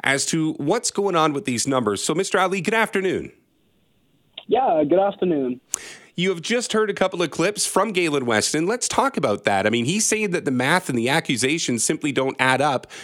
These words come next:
Speaker 1: Where do you stand on his thoughts today?
Speaker 2: Yeah, to be frank, the gaslighting from these large grocery store companies, as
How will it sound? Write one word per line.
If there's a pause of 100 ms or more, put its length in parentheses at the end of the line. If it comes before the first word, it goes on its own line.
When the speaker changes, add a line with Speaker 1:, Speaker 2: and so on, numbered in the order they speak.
(140)
Speaker 1:
Where
do
you
stand
on
his
thoughts
today? (1300)
Speaker 2:
Yeah, (160)
to
be
frank,
the
gaslighting
from
these
large
grocery
store
companies, (340)
as